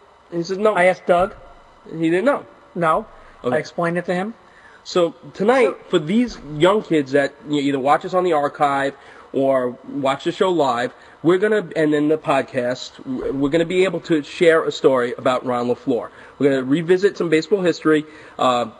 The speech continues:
Speaker 1: Ron was the subject of a nineteen seventy-eight T V movie called
Speaker 2: Right.
Speaker 1: One in a Million, which starred LeVar Burton, which is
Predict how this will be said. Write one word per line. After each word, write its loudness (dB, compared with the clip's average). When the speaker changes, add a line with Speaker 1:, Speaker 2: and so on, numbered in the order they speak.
Speaker 1:
Ron 4
was -2
the -6
subject 2
of 2
a 0
nineteen -2
seventy-eight -2
T -6
V 0
movie 0
called -2
Speaker 2:
Right. 0
Speaker 1:
One 2
in 2
a 0
Million, 0
which -8
starred 0
LeVar 0
Burton, -2
which -10
is -20